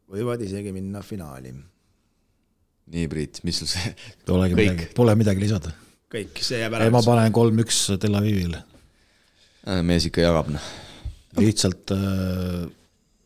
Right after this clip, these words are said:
Speaker 3: hooaja lõpp, ütleme, näitas ikkagi nende, nende, nende nagu, ütleme, seda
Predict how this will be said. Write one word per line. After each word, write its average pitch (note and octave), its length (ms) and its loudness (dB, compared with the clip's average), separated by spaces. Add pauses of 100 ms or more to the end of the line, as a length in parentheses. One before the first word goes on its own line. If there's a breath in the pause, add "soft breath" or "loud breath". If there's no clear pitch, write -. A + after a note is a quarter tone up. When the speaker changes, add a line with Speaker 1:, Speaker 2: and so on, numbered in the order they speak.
(600)
Speaker 3:
hooaja A#2 300 4
lõpp, A2+ 320 2
ütleme, G#2 300 0
näitas G#2 260 0
ikkagi G2 320 -2
nende, G2 320 2
nende, G2 240 2
nende A2 320 4
nagu, F#2+ 260 0
ütleme, F2+ 240 -4
seda F#2+ 160 -2